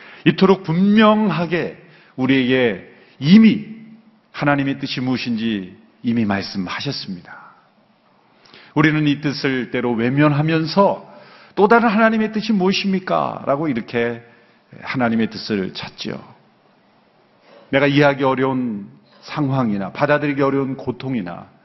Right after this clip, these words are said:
감당하기 어려운 고난 속에서 우리는 "하나님 왜입니까? 하나님 왜 이 고난이 주어졌습니까? 하나님의 뜻은 무엇입니까?" 이렇게 질문하지만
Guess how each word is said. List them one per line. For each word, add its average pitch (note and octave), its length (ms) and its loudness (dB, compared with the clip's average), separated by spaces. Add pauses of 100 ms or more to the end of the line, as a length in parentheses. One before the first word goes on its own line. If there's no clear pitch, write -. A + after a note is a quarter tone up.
(400)
감당하기 D3 540 2
어려운 C#3+ 360 -2
고난 C#3 320 -2
속에서 A#2+ 600 -8 (800)
우리는 D3+ 580 0 (340)
"하나님 F3+ 360 0
왜입니까? F3+ 640 0 (120)
하나님 B2+ 420 -2
왜 B2+ 200 4
이 A#2 40 -2
고난이 A#2+ 540 -2
주어졌습니까? A2 560 -6
하나님의 F3+ 360 2
뜻은 F#3 240 -2
무엇입니까?" E3+ 800 -2
이렇게 B2+ 420 0 (440)
질문하지만 D#3+ 1500 2